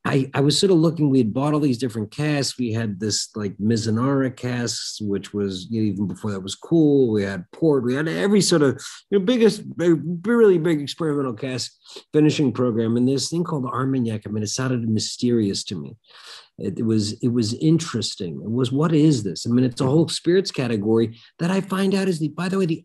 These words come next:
oldest spirits in the history of the world, right? Is, is Armagnac, this, a papal legate, you know, somebody gets sent out from the,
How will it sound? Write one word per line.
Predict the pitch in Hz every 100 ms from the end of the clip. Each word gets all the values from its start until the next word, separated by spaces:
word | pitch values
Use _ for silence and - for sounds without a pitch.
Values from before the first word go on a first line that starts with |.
| -
oldest | 190 233 220 226 -
spirits | - 196 196 202 185
in | 180
the |
history | 175 170 175 180 175 -
of | 165
the | 170
world, | 165 262 269 107
right? | 98 135
Is, | 165 143 - _ -
is | 170
Armagnac, | 208 240 240 139 107
this, | 151 196 - - - -
a |
papal | 139 - 220 240 240 196
legate, | 170 175 170 139 104 98 -
you | 127
know, | 120
somebody | 113 180 202 185
gets | 151 156 -
sent | 170 160
out | 160 139 127
from | - 131
the, | 120 113